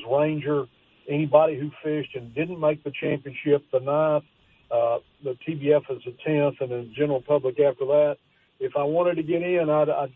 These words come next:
caution everybody, even the Western guys, that to get in as early as you can and get in as many as you can. It's gonna be important next year 'cause we're gonna, after we make the great announcements, and of course Strike King's already announced the new <laughs> Angler of the Year thing,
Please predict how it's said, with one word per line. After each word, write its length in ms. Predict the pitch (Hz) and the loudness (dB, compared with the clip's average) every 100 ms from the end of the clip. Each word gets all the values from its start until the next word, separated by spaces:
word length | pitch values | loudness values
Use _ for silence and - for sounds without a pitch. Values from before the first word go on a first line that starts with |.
| - | 2
caution 380 | 160 160 156 156 | 4 4 -2 -2
everybody, 640 | 175 156 147 151 147 139 _ _ - | 0 0 0 2 0 -4 _ _ -10
even 240 | 196 208 | -6 -2
the 80 | 202 | 2
Western 440 | 190 196 - 143 135 | 4 4 0 -10 -4
guys, 380 | 131 117 110 - _ _ _ _ | -2 -2 -6 -12 _ _ _ _
that 180 | 127 131 - | -6 -4 -8
to 80 | |
get 160 | 117 151 | -8 -4
in 160 | 156 139 | -4 -4
as 100 | 120 | 2
early 500 | 143 165 175 175 160 _ - 139 | 4 4 2 -2 -4 _ -16 -14
as 100 | 123 | -12
you 100 | - | -10
can 280 | 156 160 151 | -8 -6 -6
and 100 | 127 | -6
get 140 | 151 | -6
in 120 | 151 139 | -4 -6
as 160 | 113 127 | -8 -6
many 220 | 156 147 | -4 -4
as 80 | 120 | -6
you 140 | 117 - | -12 -6
can. 180 | 131 120 | -4 -4
It's 120 | - | -6
gonna 120 | 147 139 | -4 -2
be 120 | 143 | -4
important 400 | 127 151 147 135 | -2 0 0 -2
next 260 | 131 - | -6 -6
year 220 | 135 135 123 - _ | -2 -2 -2 -10 _
'cause 140 | - 123 | -4 -2
we're 80 | 131 | -2
gonna, 220 | 143 143 - 139 | 0 0 2 2
after 220 | 156 147 | 2 0
we 120 | 143 | -2
make 200 | 147 151 | 0 0
the 80 | - | -2
great 260 | 151 147 143 | -2 0 0
announcements, 440 | 156 151 135 - _ _ - | -2 -4 -8 -14 _ _ -18
and 80 | 127 | -4
of 60 | |
course 180 | 156 151 - | -2 0 4
Strike 340 | 165 175 - | 4 4 0
King's 300 | 151 151 139 - _ _ | -6 -6 -8 -16 _ _
already 360 | 143 160 165 151 | 2 4 4 -2
announced 380 | 139 160 156 - | -2 -2 -2 -2
the 80 | 139 | -2
new 260 | 135 151 170 | 0 2 2
<laughs> 120 | - | 2
Angler 240 | 151 147 | -2 -2
of 60 | 143 | -2
the 80 | 139 | -6
Year 260 | 143 156 | -2 -2
thing, 420 | 156 143 143 135 | 0 0 0 -4